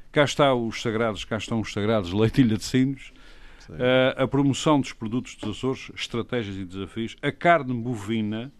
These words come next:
Speaker 1: a tal que o seu magnífico de Coimbra não quer, estratégias para estimular a produção, a agricultura e a fo-,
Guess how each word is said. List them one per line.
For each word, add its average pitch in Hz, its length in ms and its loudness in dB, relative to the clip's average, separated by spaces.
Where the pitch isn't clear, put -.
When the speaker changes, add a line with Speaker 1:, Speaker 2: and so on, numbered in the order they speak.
Speaker 1:
a 107 80 -8
tal 110 200 -4
que - 80 -16
o - 40 -12
seu 107 160 -4
magnífico 101 720 -4
de - 120 -20
Coimbra 95 340 -4
não 90 160 -8
quer, 107 280 -10
estratégias 117 640 -4
para 107 140 -8
estimular 104 380 -4
a 104 60 -4
produção, - 560 -6
a 131 80 -2
agricultura 135 540 0
e 165 100 0
a 143 60 0
fo-, 135 120 -6